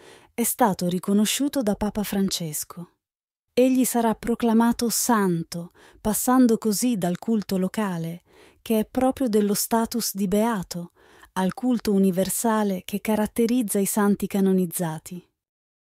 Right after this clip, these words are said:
Era prevedibile. Molti lo hanno invocato. Il miracolo riconosciuto ai fini della canonizzazione riguarda una ragazza del Costa Rica, studentessa in Italia,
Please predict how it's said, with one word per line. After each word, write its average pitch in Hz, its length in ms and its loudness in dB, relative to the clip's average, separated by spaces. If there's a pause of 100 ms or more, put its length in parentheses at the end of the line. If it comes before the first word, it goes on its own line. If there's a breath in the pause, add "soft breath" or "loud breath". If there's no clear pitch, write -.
Era 180 260 -2
prevedibile. 175 960 -2 (840)
Molti 214 480 6
lo 170 80 0
hanno 170 180 2
invocato. 165 840 -4 (880)
Il 226 180 4
miracolo 247 560 6
riconosciuto 214 680 0
ai 185 120 0
fini 233 300 4
della 180 200 0
canonizzazione 185 1300 0
riguarda 214 540 2
una 196 200 6
ragazza 214 420 0
del 185 200 -2
Costa 190 340 -4
Rica, 185 440 -6 (440)
studentessa 208 760 2
in 190 120 4
Italia, 170 600 -2